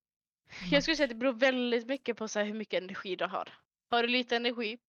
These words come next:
Speaker 2: muta personen bara. Och så s-, sen reportar du efter gamet. Men annars är det typ så här, har du energin, har du orket, försök argumentera med dem och så här, typ att, eh, ja, men, så här,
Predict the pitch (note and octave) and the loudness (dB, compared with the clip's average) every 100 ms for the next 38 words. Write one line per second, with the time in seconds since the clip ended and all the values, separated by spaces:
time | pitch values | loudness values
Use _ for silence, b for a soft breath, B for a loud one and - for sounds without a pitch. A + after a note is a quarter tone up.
0 | - A#3 A3 B3+ B3 G3+ F#3 F#3 E3+ D#3+ | -16 -10 -2 0 0 -2 -6 -6 -8 -8
1 | D#3+ D#3 - - _ _ - G3+ G#3 F#3+ | -6 -6 -8 -12 _ _ -12 -8 -6 -6
2 | F#3 - - G#3 F#3 - F3+ - E3 D#3+ | -8 -12 -8 -6 -6 -6 -6 -6 -10 -12
3 | - D3+ D#3+ D#3 E3+ F#3 - - _ _ | -12 -14 -8 -8 -8 -14 -14 -20 _ _
4 | _ _ _ _ - G3 F#3+ F#3 G#3+ G3 | _ _ _ _ -2 0 0 -2 -4 -8
5 | F#3 C3+ F3+ F3 F3+ F#3 F#3+ F#3+ E3+ E3+ | -6 -2 2 4 4 0 -4 -6 -6 -6
6 | F3+ D#3+ D#3+ F#3 F#3 F3+ - - E3 F3 | -4 -4 -4 -4 -6 -8 -8 -6 -6 -6
7 | - - F#3+ F3+ F#3 F3+ G3 - A#3+ A#3 | -8 -2 -2 -2 -6 -6 -12 -8 -6 -4
8 | C4+ A#3 F#3 E3+ F3+ F3+ F3 E3 - - | -4 -4 -4 -6 -12 -12 -10 -12 -14 -14
9 | E3 _ _ _ _ _ _ _ _ _ | -16 _ _ _ _ _ _ _ _ _
10 | _ F3 E3 E3 E3+ E3+ - - E3+ E3 | _ -14 -12 -12 -14 -16 -16 -16 -14 -16
11 | E3+ _ _ _ _ _ - - F3 E3 | _ _ _ _ _ _ -18 -8 -6 -4
12 | D#3+ | -6